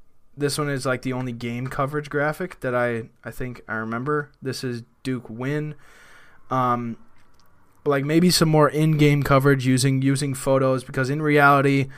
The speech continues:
if you have to push some graphics out, you're not gonna be able to cut out these players as seamless as you have. Um, so possibly changing up and you doing some in-game coverage,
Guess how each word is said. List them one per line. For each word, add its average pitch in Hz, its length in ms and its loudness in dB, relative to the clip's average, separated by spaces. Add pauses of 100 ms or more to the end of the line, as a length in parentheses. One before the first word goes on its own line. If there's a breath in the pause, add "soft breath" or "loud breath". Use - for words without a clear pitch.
(260 loud breath)
if 123 100 -6
you 143 60 4
have 143 100 2
to 139 80 2
push - 340 4
some 131 200 -2
graphics 123 460 0
out, 123 200 2
you're 123 100 -4
not 120 160 2
gonna 123 120 -6
be 123 80 -2
able 117 120 -2
to 113 60 -2
cut - 360 0
out 123 240 2
these 123 160 -4
players 131 420 -2
as 120 100 -6
seamless 123 440 -6
as 113 120 -10
you 113 100 -6
have. 131 420 -2 (600 loud breath)
Um, 117 340 0
so 123 480 0
possibly 143 560 0
changing 127 460 -4
up 117 260 -2
and 117 240 -6
you 120 200 -4
doing 123 360 -4
some 110 360 -2
in-game 127 480 -2
coverage, 120 640 -4